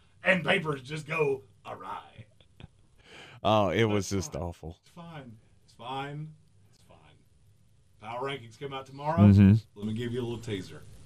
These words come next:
Speaker 1: Number one is still Buffalo.
Speaker 2: The Buffalo Bills.
Speaker 1: Now, there's gonna be some spicy. There's gonna be some teams in the top ten that you look at and go, "Wait,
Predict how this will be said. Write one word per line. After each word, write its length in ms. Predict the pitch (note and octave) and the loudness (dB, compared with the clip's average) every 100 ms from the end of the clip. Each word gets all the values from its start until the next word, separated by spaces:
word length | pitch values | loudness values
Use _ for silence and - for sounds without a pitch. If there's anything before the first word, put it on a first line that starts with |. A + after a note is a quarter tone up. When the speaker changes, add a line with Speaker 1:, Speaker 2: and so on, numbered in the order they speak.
| - - - | -20 -18 -8
Speaker 1:
Number 240 | G#2+ A#2 | -6 -4
one 520 | A#2+ C3+ D3+ E3+ F3 - - - - | -2 4 6 4 0 -6 -18 -18 -18
is 80 | - | -16
still 580 | - G3 F3 A#2+ F#2+ - - - - - | -10 -2 0 0 -2 -6 -16 -20 -18 -16
Buffalo. 340 | - - - | -16 -16 -6
Speaker 2:
The 120 | G#2 G2 | 0 0
Buffalo 520 | F#2+ F#2 F#2 F2 F2+ | 2 -2 -2 -2 -2
Bills. 500 | F2+ E2 D2 D2+ - _ _ _ _ _ _ _ _ - _ _ - | -2 -4 -6 -14 -20 _ _ _ _ _ _ _ _ -20 _ _ -8
Speaker 1:
Now, 100 | D3+ | 2
there's 180 | G#3+ G#3+ | 4 6
gonna 180 | C4+ | 2
be 140 | C#4 C#4 | 6 4
some 200 | - G#3 | 4 -4
spicy. 600 | - F4 G4+ C#4 C4 G#3 _ _ _ - | 4 8 8 6 -6 -10 _ _ _ -12
There's 140 | E3+ | -8
gonna 140 | G#3 C#4+ | -2 0
be 60 | C#4+ | 0
some 180 | C#4+ | -2
teams 320 | A3 F#4+ D4+ C#4+ | 2 4 4 2
in 120 | D4 | -2
the 60 | A3 | 2
top 320 | F#4 D#4 - | 6 6 4
ten 500 | F#4+ F4+ D#4 C4+ C4+ - | -2 2 2 2 -6 -8
that 180 | F#3+ G3+ | -8 -4
you 80 | |
look 200 | C4 C#4+ | 0 0
at 200 | D4+ D4 | 2 0
and 80 | A#3+ | 0
go, 360 | B3 A3+ F3 - _ _ _ - | 0 4 2 0 _ _ _ -18
"Wait, 480 | E3 F#3 A3+ F3 - | 0 4 4 4 -2